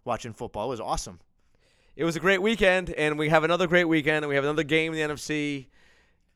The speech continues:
Speaker 2: We have, uh, wh-, who? What's our prediction there? Wh-, Tom Brady, Aaron Rodgers.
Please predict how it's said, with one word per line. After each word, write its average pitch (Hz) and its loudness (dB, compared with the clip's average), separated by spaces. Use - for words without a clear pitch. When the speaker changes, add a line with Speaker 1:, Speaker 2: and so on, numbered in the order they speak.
Speaker 2:
We 139 -4
have, 139 0
uh, 127 4
wh-, 107 -4
who? 151 -4
What's 156 0
our 151 2
prediction 165 -2
there? 175 -2
Wh-, 127 -6
Tom 151 2
Brady, 151 0
Aaron 147 0
Rodgers. 131 2